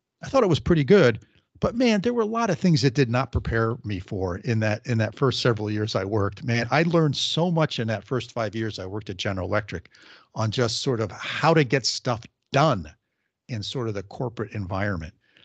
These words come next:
And, and so I think it's important, not just for things that we traditionally think about apprenticeships for, i.e. the trades, but I think it's also important for professionals, uh,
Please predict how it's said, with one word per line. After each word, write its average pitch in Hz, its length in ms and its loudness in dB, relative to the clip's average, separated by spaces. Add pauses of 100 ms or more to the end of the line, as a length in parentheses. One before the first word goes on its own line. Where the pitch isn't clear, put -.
(320)
And, 139 140 -2 (460)
and 160 140 2 (220)
so 180 240 0
I 170 60 6
think - 240 2
it's - 180 -2
important, 160 580 2 (400)
not 160 280 2
just - 260 2
for 143 100 -2
things 131 300 -2
that 120 120 0
we 113 120 -2
traditionally 113 920 0
think 95 300 -2
about 82 400 -2 (600)
apprenticeships - 680 -2
for, 95 320 -6 (300)
i.e. 104 300 -4
the 90 120 -10
trades, 123 760 -2 (480)
but 135 100 -6
I 131 60 0
think 190 140 -4
it's 165 200 -4
also 190 440 0
important 101 580 -4 (460)
for 110 500 0 (120)
professionals, 110 720 -2 (420)
uh, 104 280 -6